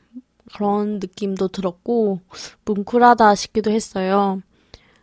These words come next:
페이스북에서 봤는데, 아, 그리고 며칠 전에, 그래서 어진별님이 되게 따뜻한 글을 많이 올리시거든요. 그래서 그 글 중에서, 어,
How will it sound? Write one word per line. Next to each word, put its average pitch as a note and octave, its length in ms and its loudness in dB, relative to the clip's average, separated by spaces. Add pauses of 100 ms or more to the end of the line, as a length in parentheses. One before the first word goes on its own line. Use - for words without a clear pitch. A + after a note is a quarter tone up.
(440)
페이스북에서 G#3 1600 2 (460)
봤는데, G3 840 0 (480)
아, G#3 320 6
그리고 G3 560 -4
며칠 F#3+ 380 0
전에, G#3+ 520 0
그래서 F#3+ 300 -6
어진별님이 G3+ 840 -2 (360)
되게 C4+ 420 4
따뜻한 D4 720 2
글을 G3 280 2
많이 F#3 300 0
올리시거든요. G3 1120 0 (240)
그래서 F#3+ 260 -2
그 A3+ 280 0
글 G#3+ 320 0
중에서, G#3+ 540 0 (680)
어, - 220 -10